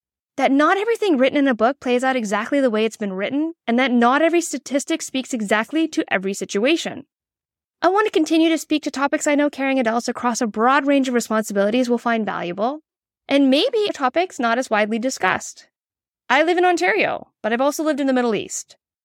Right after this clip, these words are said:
I'm raising interracial children with unique personalities and neurodiversities. My husband sometimes jokes that I'm not even over my culture shock of moving to Canada. And I think in a lot of ways, I never will be, and I don't truthfully want to be.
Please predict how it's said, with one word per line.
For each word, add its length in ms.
I'm 200
raising 340
interracial 560
children 460
with 180
unique 280
personalities 680
and 200
neurodiversities. 880
My 140
husband 520
sometimes 460
jokes 300
that 200
I'm 220
not 160
even 180
over 180
my 120
culture 300
shock 240
of 80
moving 260
to 80
Canada. 560
And 160
I 60
think 320
in 80
a 60
lot 200
of 120
ways, 360
I 140
never 340
will 300
be, 320
and 120
I 160
don't 220
truthfully 420
want 280
to 120
be. 300